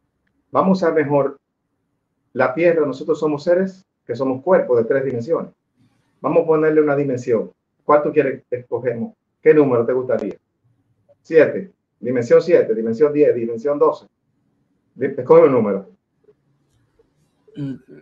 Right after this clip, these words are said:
Speaker 2: cuatro.
Speaker 1: Ok, te voy a dar una más. Dimensión quinta dimensión, o sexta. Está bien, cuatro, está bien. Seres de cuarta dimensión. No, la cuarta en, en, en física existe, la cuarta.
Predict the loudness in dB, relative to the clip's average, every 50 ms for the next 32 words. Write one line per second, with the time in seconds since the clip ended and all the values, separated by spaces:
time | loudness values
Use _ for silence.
0 | -20 -20 -20 _ _ _ -20 _ _ -20 -20 _ 0 2 2 2 2 -2 -10 -14
1 | -18 _ _ _ _ _ _ _ _ _ _ _ _ _ _ _ _ _ _ _
2 | _ _ _ _ _ _ _ _ _ _ _ -2 -2 0 0 -4 -8 -8 -12 _
3 | _ 2 4 4 4 4 4 4 4 2 2 0 -2 -2 -2 -4 -4 -6 -8 -12
4 | _ _ -6 -4 -4 -2 -4 -4 0 0 0 0 0 -2 -4 -4 -2 0 0 0
5 | -2 -2 -6 -8 -6 -6 -6 -6 -6 -6 _ -6 -2 0 -2 -2 -2 -6 -14 _
6 | _ _ _ _ _ 2 2 2 2 2 0 0 0 -2 -4 -4 -4 -4 -4 -6
7 | -10 _ _ _ _ _ _ _ _ _ _ _ _ _ _ _ _ _ _ _
8 | _ _ _ _ _ _ 4 6 6 6 6 4 6 6 4 4 6 4 2 2
9 | 2 -2 -2 -4 -2 -2 -2 -2 -4 -8 -12 -16 _ 2 4 4 4 4 4 2
10 | 2 2 4 2 2 4 4 2 2 -4 -10 -8 -10 -10 -8 -8 -10 -8 -4 -4
11 | -4 -4 -6 -6 -8 -8 -8 -10 -12 -10 -8 -8 -10 -8 -8 -8 -10 -10 -10 -16
12 | _